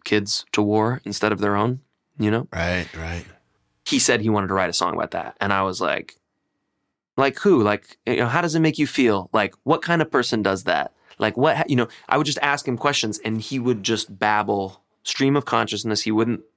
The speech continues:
Speaker 1: be autocritical or wouldn't judge himself, nothing, just babble.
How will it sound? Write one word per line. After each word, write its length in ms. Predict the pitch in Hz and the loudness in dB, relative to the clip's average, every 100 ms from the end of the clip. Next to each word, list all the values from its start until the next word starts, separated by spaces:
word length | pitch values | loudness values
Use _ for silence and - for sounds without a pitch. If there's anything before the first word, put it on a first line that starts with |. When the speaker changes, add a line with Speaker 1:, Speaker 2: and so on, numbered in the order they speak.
| _ _ 107 | _ _ -10
Speaker 1:
be 280 | 98 101 85 _ 113 | -6 -4 -6 _ 0
autocritical 560 | 117 113 135 120 - | 2 2 0 -2 0
or 420 | 123 117 104 52 - _ _ - - _ - | 0 0 -2 -6 -12 _ _ -20 -20 _ -4
wouldn't 240 | 113 110 | -2 0
judge 160 | 107 107 | 0 0
himself, 380 | 110 - 104 101 | -2 -2 -4 -2
nothing, 420 | 117 - 117 117 _ | -4 -4 -8 -10 _
just 260 | 110 101 - | -4 -4 -4
babble. 420 | 101 90 95 98 | -2 -2 -4 -10